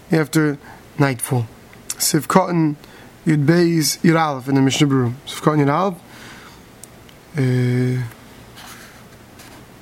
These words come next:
sorry, Sivkotin Yud Beis up to. Chayzim, hu medivrei harash b'tshuvas Siman Kuf Nun. And Dal Mavur Sham, Shakahal Hispalu Gam Ma'ariv Kaidim.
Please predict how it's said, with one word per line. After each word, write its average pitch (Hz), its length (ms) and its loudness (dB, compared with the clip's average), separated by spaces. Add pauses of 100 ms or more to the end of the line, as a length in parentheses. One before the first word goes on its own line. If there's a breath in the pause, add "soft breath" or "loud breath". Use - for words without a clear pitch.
(500 loud breath)
sorry, 147 220 0
Sivkotin 143 360 0
Yud 160 100 2
Beis 139 260 0
up 120 120 -8
to. 123 180 -2 (760 loud breath)
Chayzim, 160 520 0
hu 156 140 4
medivrei 185 500 2
harash 196 300 0
b'tshuvas 180 400 0
Siman 175 120 4
Kuf 156 160 0
Nun. 147 240 2
And 165 200 4
Dal 202 240 2
Mavur 185 280 2
Sham, 175 340 0 (420 loud breath)
Shakahal 151 760 0
Hispalu 170 480 0
Gam 143 240 0
Ma'ariv 170 320 0
Kaidim. 170 380 2